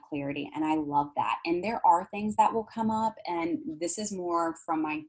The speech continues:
gifts, um, and, and it's the places where people need to heal, right? So something will come up and I'm, they'll talk about it. I have people that, like, break down and cry, and not because it's scary or bad. It's just something that's on their heart, and that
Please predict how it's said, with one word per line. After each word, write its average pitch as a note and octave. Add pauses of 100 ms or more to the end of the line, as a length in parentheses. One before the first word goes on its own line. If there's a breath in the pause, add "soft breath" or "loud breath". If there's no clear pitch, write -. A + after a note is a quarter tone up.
gifts, - (140)
um, D#4 (160)
and, D#3+
and D#3+
it's -
the C#3 (500)
places G#3+
where F3
people E3
need D#3+
to D3+
heal, - (120)
right? D3+
So E3
something G#3+
will G3+
come F#3+
up D#3+
and D#3
I'm, D3+ (220)
they'll D#3
talk E3+
about E3+
it. E3+
I D#3
have D#3
people D3+
that, -
like, -
break D3+
down D#3
and D3+
cry, A#3
and A3+
not C#4+
because G4
it's D#4
scary F3+
or E3+
bad. F3+ (480 loud breath)
It's -
just C4
something C#4+
that's B3
on A#3
their A#3+
heart, G#3+
and G3
that E3+